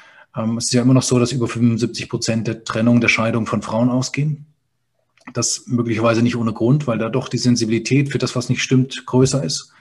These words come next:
und weniger der Anspruch in dem Funktionieren, obwohl das auch natürlich auch für Frauen, gerade für Mütter, ein großes Thema ist. Und da zeigt sich für mich, dass das eigentlich das Wichtigste überhaupt ist, zu gucken,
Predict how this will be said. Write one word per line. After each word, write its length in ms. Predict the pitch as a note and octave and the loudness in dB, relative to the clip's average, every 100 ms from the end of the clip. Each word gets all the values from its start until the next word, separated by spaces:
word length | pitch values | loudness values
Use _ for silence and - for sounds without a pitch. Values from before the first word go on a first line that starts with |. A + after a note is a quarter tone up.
| _ - | _ -4
und 200 | B2 G#2 | -2 2
weniger 300 | A#2+ C3+ C3 | 4 4 2
der 140 | A#2 | 0
Anspruch 380 | B2 - C3 A#2+ | -2 -4 -8 -6
in 80 | C3 | -4
dem 100 | A2+ | -2
Funktionieren, 640 | B2 B2 A#2 A#2+ C#3+ D3 - | -2 -4 -2 -2 -2 -4 -10
obwohl 260 | G2+ A2+ | -10 -8
das 140 | A2 - | -8 -12
auch 160 | - | -14
natürlich 300 | - - A2 | -12 -6 -6
auch 120 | - - | -6 -8
für 120 | G#2+ | -8
Frauen, 340 | - A2+ B2 | -2 2 2
gerade 220 | A2 A2+ | 2 0
für 100 | - | 2
Mütter, 220 | A2+ C3 C#3 | 2 2 2
ein 80 | |
großes 260 | B2+ C3 A#2+ | 2 0 0
Thema 240 | - B2+ | -2 -2
ist. 200 | D3 - - _ _ _ _ _ _ _ _ _ _ _ _ _ _ - - - - | -2 -8 -12 _ _ _ _ _ _ _ _ _ _ _ _ _ _ -20 -20 -16 0
Und 540 | C3 C3 B2 - - _ _ _ _ | 6 6 6 0 -14 _ _ _ _
da 200 | D3 B2 | -2 -2
zeigt 260 | - C#3+ C#3 | 2 0 2
sich 140 | C#3 | 0
für 100 | - | 4
mich, 320 | B2 A#2+ - - | 4 4 2 -4
dass 260 | A#2+ - | -4 -4
das 240 | B2+ A#2 - | -4 -4 -6
eigentlich 300 | A#2 A#2+ A#2 | -4 -4 -4
das 320 | A#2+ - - | -8 -8 -2
Wichtigste 460 | B2 - A#2+ - | -2 -2 -6 -2
überhaupt 340 | A2 G#2 D3 - | -2 0 -2 -4
ist, 300 | G2+ - - | -12 -14 -6
zu 100 | B2 | -4
gucken, 400 | - A#2+ C3 | -2 0 0